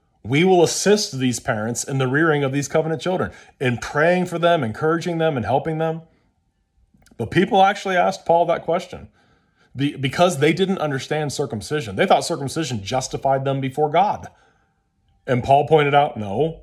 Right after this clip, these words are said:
circumcision is not, that is not outward in the flesh. It's a sign of an inner reality that you can only have by faith." Only by true faith can you have what circumcision was a sign of. Only if you have true faith can you have what baptism is a sign of.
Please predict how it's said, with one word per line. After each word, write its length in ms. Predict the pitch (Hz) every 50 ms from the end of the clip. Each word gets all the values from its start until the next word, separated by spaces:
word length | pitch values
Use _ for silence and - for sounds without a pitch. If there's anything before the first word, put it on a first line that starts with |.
| - -
circumcision 580 | - - 143 131 151 143 - 165 147 131 143
is 120 | 139 120 139
not, 300 | 139 131 - - - _ -
that 320 | 120 127 123 117 - - _
is 160 | 107 101 -
not 160 | 139 127 - -
outward 300 | - 123 120 113 120 117
in 60 | 110
the 60 | 104 95
flesh. 320 | - - 170 156 139 -
It's 140 | 135 110 123
a 40 | 117
sign 240 | - - 147 147
of 120 | 143 123 117
an 120 | 107 - - - - - _ _
inner 220 | - 156 180 180 156
reality 380 | 131 123 113 110 120 123 131
that 200 | 123 123 123 -
you 80 | - 156
can 240 | - 165 160 - - _
only 400 | 170 165 185 190 202 190 180 160
have 420 | 143 - 175 196 202 156 135 120 117
by 160 | 135 127 120
faith." 460 | - - 175 165 - - - - - _ _ _ _ _ _ _ _ _ _ _ _ _ _ _ _ _ _
Only 440 | - 139 160 180 190 190 196 196 190
by 180 | 165 170 165 165
true 240 | 165 - - 165 156
faith 380 | - 175 160 113 82 85 -
can 120 | - 131 117
you 120 | 113 107
have 300 | 104 127 120 120 120 110 101
what 100 | 107 -
circumcision 640 | - - 131 - 110 107 - - 123 110 104 95 92
was 100 | 92 90
a 60 | 98 92
sign 280 | - - 143 135 117
of. 120 | 85 73 - - - _ _
Only 340 | - 131 151 175 185 185 180
if 100 | 180 175
you 100 | 185 180
have 120 | 170 151 -
true 240 | - - 175 156
faith 400 | 131 - - 190 143 92 78 - - - - _
can 160 | _ - 143 127
you 140 | 123 120
have 720 | 117 113 - 131 165 180 147 87 85 92 95 107 90 - - _ _
what 180 | 131 127 113
baptism 500 | 104 131 151 175 - - 104 82 - 87
is 80 | 82 78
a 80 | 87 85
sign 300 | - - 80 80 82 80
of. 260 | 80 80 - -